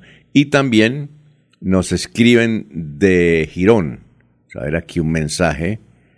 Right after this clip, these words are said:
que dice le-, lo siguiente. "Anoche, como casi todas las noches, un grupo de motociclistas realizó piques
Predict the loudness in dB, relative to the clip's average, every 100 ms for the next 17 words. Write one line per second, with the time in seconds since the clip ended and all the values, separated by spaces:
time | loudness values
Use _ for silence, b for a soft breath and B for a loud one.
0 | b -8 -4 -2 0 0 0 -2 -4 -6
1 | -4 0 0 -2 -8 -12 b b b b
2 | b b _ 2 4 4 0 -2 -2 0
3 | -2 -2 2 4 4 2 -2 -2 -2 0
4 | 2 2 0 0 0 -4 -2 -4 -2 -2
5 | 0 0 0 2 0 2 0 -2